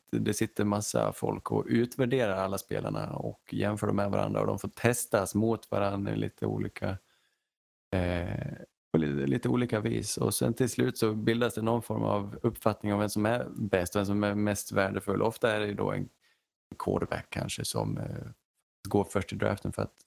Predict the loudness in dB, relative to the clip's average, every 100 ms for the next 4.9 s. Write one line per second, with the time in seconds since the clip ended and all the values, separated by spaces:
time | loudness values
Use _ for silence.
0 | -12 -6 0 2 2 0 -2 -2 -2 0
1 | 0 2 2 2 -2 -4 -4 -2 0 0
2 | 0 -2 0 0 0 -2 -2 -2 -2 0
3 | 2 2 0 0 0 -2 -2 -4 -2 0
4 | 0 0 0 2 0 -2 -4 -6 -14